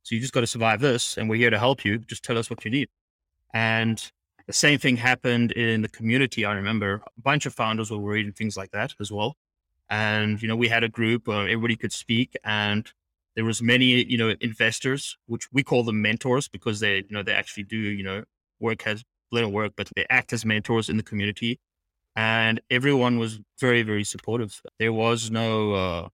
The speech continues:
no pressure whatsoever. And since I've been in the community since two thousand nineteen, I've seen this happen a lot of times, you know, whether it's a disaster or actual, you know, competition or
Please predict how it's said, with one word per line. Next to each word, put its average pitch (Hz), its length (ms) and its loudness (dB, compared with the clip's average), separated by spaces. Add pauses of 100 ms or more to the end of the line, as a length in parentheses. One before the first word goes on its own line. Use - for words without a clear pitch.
(520)
no 117 160 2
pressure 113 680 0
whatsoever. 104 680 -4 (100)
And 107 400 0 (420)
since - 640 -4 (140)
I've 107 200 -2
been 117 200 0
in 110 80 0
the 98 40 -8
community 110 380 0
since - 220 -8
two 117 100 -10
thousand 104 360 -2
nineteen, 110 520 -2 (640)
I've 123 160 2
seen 156 200 2
this 135 120 2
happen 123 300 2
a 110 40 0
lot 104 200 2
of 143 80 -4
times, 92 240 -8
you 101 60 -6
know, 101 100 -2
whether 107 240 2
it's 101 120 -6
a 104 40 -8
disaster 113 640 0
or 104 240 0
actual, 123 420 0
you 110 80 -2
know, 104 160 -4 (200)
competition 117 680 -2
or 104 200 -6